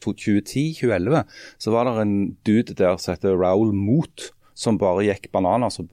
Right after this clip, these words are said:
begynte å skyte folk. Eh, og det ble, eh, kanskje den største sånn menneskejakten i britisk historie for å så få, eh, pågrepet den her kanaljen. Eh, og det, det som var litt spesielt eller engasjerende med den, da, det var at dette var bare en helt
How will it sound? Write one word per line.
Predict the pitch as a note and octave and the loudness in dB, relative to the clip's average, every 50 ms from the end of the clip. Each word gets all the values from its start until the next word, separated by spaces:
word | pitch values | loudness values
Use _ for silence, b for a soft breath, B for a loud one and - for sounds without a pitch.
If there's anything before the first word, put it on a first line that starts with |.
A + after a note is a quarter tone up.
| - | -10
begynte | - F#2+ F#2 - - - | -6 -6 -6 -6 -6 -6
å | G2 - | -6 -6
skyte | - - - - - G2+ E2 D2+ - A#2 A#2+ | -6 -8 -8 -6 -4 -4 -4 -2 -2 -4 -2
folk. | - C#3 - - - _ _ _ _ b b b b b b b b b b - | -2 -4 -4 -4 -8 _ _ _ _ b b b b b b b b b b -4
Eh, | - G#2 G#2 G#2 G2+ | 0 2 2 4 4
og | - A2+ F2+ | 2 2 0
det | A2+ F#2 | 0 0
ble, | G#2 G#2+ G#2+ A2 G#2 | 2 2 4 4 4
eh, | E2 F#2 | 2 0
kanskje | F#2 - G#2 F#2 - - | 0 -2 -4 -4 -2 -2
den | G#2+ G#2 G2 | -2 -2 -2
største | - - - F2 - - - - A#2 A2+ | -2 -4 -6 -6 -8 -10 -6 -4 -2 -2
sånn | A2+ G2 F#2 F#2+ | 0 0 0 0
menneskejakten | F#2+ E2+ C#2+ E2 F#2+ - - D3+ E3 D3 - - - F#2+ F2+ | -2 -2 -2 -6 -6 -4 -4 -4 -4 -4 -6 -8 -6 -6 -4
i | E2+ | -4
britisk | - F#2+ F#2+ - - - F2+ - - - | -4 -6 -6 -6 -8 -10 -10 -10 -12 -14
historie | - - - F#2+ G2 C3 F3 D3+ - - - _ _ _ _ | -14 -6 -4 -2 0 0 0 0 -2 -4 -8 _ _ _ _
for | - G2 F#2+ F2+ | -2 0 0 0
å | E2 | -2
så | - E2 | -4 -10
få, | - - F#2+ F2+ F2 F2 - _ _ _ - | -6 -2 -2 -2 -2 -2 -6 _ _ _ -8
eh, | - - - - - - | -6 -6 -6 -6 -8 -4
pågrepet | - G2+ G2+ B2 - F3 F3+ E3+ B2+ | -2 0 0 0 0 0 -2 0 0
den | - E2 F2 - - | -2 -4 -4 -4 -4
her | E2+ - | -6 -6
kanaljen. | - - G2 F#2 F2 E2+ F2 F#2 F#2+ F#2+ F#2+ - _ b b b b b b b b b b b - | -4 -4 -2 0 0 0 0 0 -2 -4 -6 -8 _ b b b b b b b b b b b -4
Eh, | A2 A2 G#2+ A2 A2 - - | 0 0 2 2 2 2 0
og | A2 F#2+ | -2 0
det, | - B2 B2 - | 0 0 2 2
det | D3 C#3+ | 0 0
som | - C3+ A#2+ | 0 -2 -2
var | A#2+ A#2+ | -2 -4
litt | A#2 A#2 - - _ _ _ _ _ _ _ - | -4 -6 -10 -18 _ _ _ _ _ _ _ -20
spesielt | - - A#2 G#2+ - A#2+ B2+ D3+ - - - | -8 -6 -4 -2 0 0 0 0 -2 -4 -2
eller | - G#2 F#2 F#2+ G2 F#2+ | 0 0 2 2 2 2
engasjerende | F#2+ G2 - F#2+ - - G#2+ A2+ B2 B2 G2+ F#2 | 2 2 0 0 0 2 2 2 2 0 0 0
med | F#2+ F#2+ | 2 2
den, | A2 C3+ C#3+ | 2 2 2
da, | A#2 | 2
det | F2+ G2 | 2 2
var | G2 G#2 A2 | 2 2 2
at | - b b b b b _ | 0 b b b b b _
dette | - - - - | -6 -2 0 0
var | E3+ C3 F2+ | 0 0 0
bare | F2+ D2 C2+ D#2+ E2+ | 0 -2 -2 -4 -6
en | F#2 - - - A#1 | -8 -10 -14 -14 -10
helt | - G2 A2+ B2 | -6 -4 -6 -6